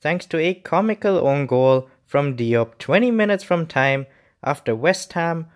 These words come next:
who were inspired by the excellent Felipe Anderson,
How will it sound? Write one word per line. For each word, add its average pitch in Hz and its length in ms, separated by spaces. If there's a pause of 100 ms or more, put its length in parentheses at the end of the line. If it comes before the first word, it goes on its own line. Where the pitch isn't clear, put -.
(120)
who 139 100
were 156 200
inspired 160 960
by 143 100
the 156 200
excellent 196 580
Felipe 165 340
Anderson, 131 720